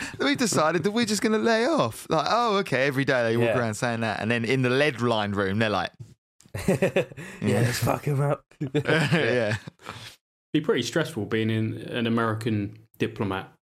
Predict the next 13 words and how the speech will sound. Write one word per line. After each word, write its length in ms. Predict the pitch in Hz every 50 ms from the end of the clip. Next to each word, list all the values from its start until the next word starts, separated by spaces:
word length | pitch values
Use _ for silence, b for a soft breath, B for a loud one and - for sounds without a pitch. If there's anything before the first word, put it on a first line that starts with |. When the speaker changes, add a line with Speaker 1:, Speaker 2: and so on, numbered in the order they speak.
| _ -
Speaker 3:
in 160 | 127 120 117
the 80 | 113 110
Moscow 600 | 110 113 110 110 - - - 104 101 101 101 -
embassy 560 | - 110 113 110 104 104 95 - - 101 95 98
at 100 | - 104
the 60 | 104
height 260 | - - 123 110 104
of 40 | 101
the 80 | 104 104
Cold 240 | - 117 107 101 101
War, 380 | 104 107 104 95 92 90 - - _ -
wouldn't 200 | 113 107 101 98
it? 60 | -